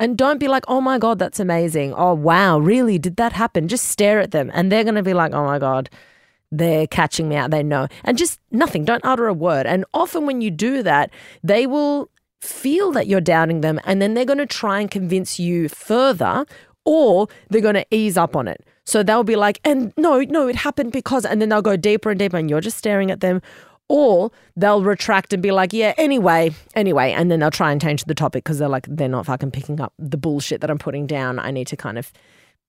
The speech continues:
pull out of this because they're not, they're not reacting at all." And then if they ask you why you're not saying anything, just be like, "I, I'm, I'm not gonna,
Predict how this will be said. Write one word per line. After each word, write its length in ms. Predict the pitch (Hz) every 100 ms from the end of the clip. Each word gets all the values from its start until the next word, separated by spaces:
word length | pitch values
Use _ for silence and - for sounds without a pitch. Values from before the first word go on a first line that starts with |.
| _ -
pull 260 | 185 165
out 140 | 143 131
of 100 | 127
this 220 | 131 -
because 340 | 143 - 135
they're 120 | 151
not, 180 | 135 135 147
they're 100 | 147
not 160 | 117
reacting 420 | 127 139 - 151 135
at 80 |
all." 180 | 127 110
And 180 | - 190
then 100 | 208
if 100 | 226
they 160 | 233 202
ask 480 | - 233 294 - -
you 300 | 165 151 151 _ _ _
why 240 | 175 190 202
you're 160 | 202
not 160 | 185 -
saying 280 | 160 170 170
anything, 360 | 151 - 175 - _
just 160 | 220 -
be 100 | 240
like, 220 | 226 220 _ _ - _ _ _ _ _ _ _ _ _ _ _ _ -
"I, 260 | 180 -
I'm, 100 | 160 - _
I'm 180 | - 170
not 120 | 165
gonna, 240 | 143 143